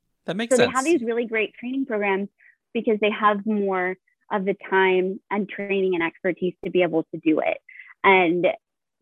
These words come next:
Speaker 2: basically anywhere you go at, you know, one of these, like at Animal Kingdom or at Epcot,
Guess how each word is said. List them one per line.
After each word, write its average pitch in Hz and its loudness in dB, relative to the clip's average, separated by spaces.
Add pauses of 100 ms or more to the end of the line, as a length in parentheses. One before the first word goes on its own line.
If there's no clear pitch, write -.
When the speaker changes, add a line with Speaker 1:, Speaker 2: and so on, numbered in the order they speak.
(300)
Speaker 2:
basically 285 4
anywhere 262 2
you 226 0
go 175 0 (280)
at, 175 -4 (100)
you 202 -6
know, 180 -2
one 180 0
of 175 -4
these, 180 -4 (420)
like 196 -6
at 175 4 (140)
Animal 214 0
Kingdom 208 -2
or 175 2
at 165 2
Epcot, 196 0